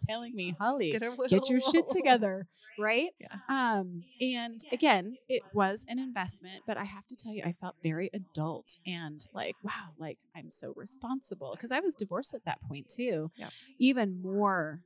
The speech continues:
Speaker 1: reason to get your poop in a group, if you know what I mean. Um, just in terms of
Speaker 2: I always want my poop in a group.
Speaker 1: Yes, right. I'm telling you. So anyway,
Speaker 2: But yeah.
Speaker 1: I think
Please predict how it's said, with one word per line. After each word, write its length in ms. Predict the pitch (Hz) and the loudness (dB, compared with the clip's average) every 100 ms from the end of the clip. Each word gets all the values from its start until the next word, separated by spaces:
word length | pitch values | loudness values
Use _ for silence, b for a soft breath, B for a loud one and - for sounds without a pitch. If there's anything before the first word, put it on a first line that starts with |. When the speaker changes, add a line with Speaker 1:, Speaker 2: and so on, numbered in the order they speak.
| 170 | _
Speaker 1:
reason 520 | 180 170 165 110 - 185 | -8 -6 -4 -6 -8 -8
to 140 | 196 | -8
get 260 | 175 165 - | -6 -8 -8
your 180 | 170 | -8
poop 240 | - 175 160 | -4 -2 -2
in 80 | 139 | -6
a 60 | |
group, 280 | 156 143 98 | -6 -6 -6
if 140 | 175 175 | -10 -14
you 80 | |
know 100 | 175 185 | -14 -12
what 80 | 175 | -10
I 80 | |
mean. 400 | 160 185 180 180 - | -10 -12 -12 -18 -12
Um, 540 | 180 175 175 104 151 196 - | -8 -8 -8 -14 -16 -4 -2
just 220 | 180 - | 0 -4
in 80 | 170 | -14
terms 380 | - 160 170 180 | -10 -8 -8 -8
of 280 | - - 202 | -8 -6 -4
Speaker 2:
I 60 | |
always 220 | 185 180 | -4 -4
want 120 | - 160 | -8 -12
my 100 | 180 | -14
poop 240 | 180 180 | -16 -18
in 80 | 180 | -20
a 60 | |
group. 260 | 190 185 190 _ _ - | -20 -20 -20 _ _ -2
Speaker 1:
Yes, 420 | 175 - 180 - | 0 0 -6 -8
right. 340 | 185 185 190 185 | -8 -10 -14 -18
I'm 120 | 180 | -18
telling 340 | 175 196 226 | -12 -10 -10
you. 160 | 202 202 208 | -12 -16 -16
So 420 | - 202 170 175 170 214 | -12 -8 -8 -8 -10 -2
anyway, 340 | 233 240 175 | 0 2 4
Speaker 2:
But 80 | 392 | 6
yeah. 120 | 302 220 - _ _ B B 247 | 6 2 -14 _ _ B B 6
Speaker 1:
I 40 | |
think 200 | - | 8